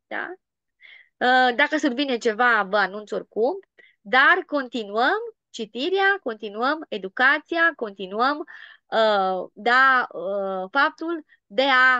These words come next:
uh, exploata liderul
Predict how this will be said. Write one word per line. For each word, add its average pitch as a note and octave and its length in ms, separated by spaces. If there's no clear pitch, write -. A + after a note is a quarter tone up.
uh, A#3 340
exploata E4+ 1160
liderul G3+ 840